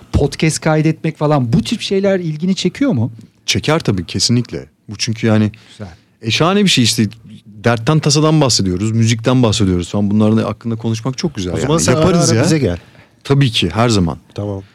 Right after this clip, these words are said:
Speaker 2: Yancınız olayım, ar-, aradan bozarım
Speaker 1: Ne demek
Speaker 2: muhabbeti.
Speaker 1: canım? Yok, yok, o güzel Pearl
Speaker 2: O
Speaker 1: Jam.
Speaker 2: programı yaptığımızda onu anlatayım diyordum.
Speaker 1: Ha,
Speaker 2: Bir
Speaker 1: çanta.
Speaker 2: sırt çantası dolusu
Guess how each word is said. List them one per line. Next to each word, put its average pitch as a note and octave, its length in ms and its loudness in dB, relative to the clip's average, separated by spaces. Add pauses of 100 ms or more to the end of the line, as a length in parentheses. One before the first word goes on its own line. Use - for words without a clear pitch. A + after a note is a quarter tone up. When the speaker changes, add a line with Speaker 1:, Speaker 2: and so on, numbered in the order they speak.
(120)
Speaker 2:
Yancınız C#3+ 520 2
olayım, A2+ 240 4
ar-, A2 200 4
aradan A#2 400 2
bozarım A#2 300 4
Speaker 1:
Ne - 40 4
demek F#3+ 120 2
Speaker 2:
muhabbeti. E3 300 2
Speaker 1:
canım? E3 200 4
Yok, D3 240 2
yok, F3 160 0
o D#3 200 2 (100)
güzel C#3 420 0
Pearl D3 120 2 (100)
Speaker 2:
O F#3 40 2
Speaker 1:
Jam. D#3+ 140 2
Speaker 2:
programı D#3 260 4
yaptığımızda D3 460 2
onu C#3 140 4
anlatayım C3 420 2
diyordum. C3 340 2 (120)
Speaker 1:
Ha, F#3 360 -10 (180)
Speaker 2:
Bir - 60 -18
Speaker 1:
çanta. D3+ 220 0
Speaker 2:
sırt - 240 0
çantası B2 540 0
dolusu B2 400 2